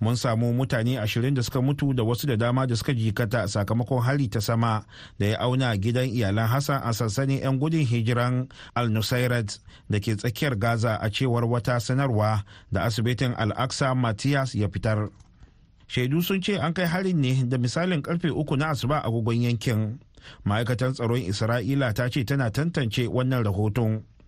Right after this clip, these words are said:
Kamfanin dillancin labaran Falasɗinu Wafa ya ce waɗanda suka jikata sun haɗa da ƙananan yara, kana masu aikin ceto na ci gaba da neman mutane da suka ɓata suka maƙale ƙarƙashin buraguzai.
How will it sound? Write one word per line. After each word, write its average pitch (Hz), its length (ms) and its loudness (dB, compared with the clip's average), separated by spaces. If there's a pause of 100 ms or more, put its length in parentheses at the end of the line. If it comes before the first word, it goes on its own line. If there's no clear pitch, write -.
(720)
Kamfanin 123 400 2
dillancin 123 480 0
labaran 113 400 2
Falasɗinu 127 640 0
Wafa 104 480 0 (480)
ya 110 160 2
ce 117 160 -2
waɗanda 120 560 2
suka 127 400 0
jikata 107 560 0
sun 123 240 0
haɗa 143 240 2
da 117 80 0
ƙananan 135 480 0
yara, 107 480 2 (320)
kana 120 240 0
masu 107 240 0
aikin 131 320 0
ceto 110 480 0
na 117 160 2
ci 151 240 0
gaba 120 200 2
da 131 120 2
neman 123 240 2
mutane 131 480 0
da 123 80 0
suka 135 240 -2
ɓata 110 480 0 (240)
suka - 240 -2
maƙale 120 420 0
ƙarƙashin 123 460 -2
buraguzai. 107 720 2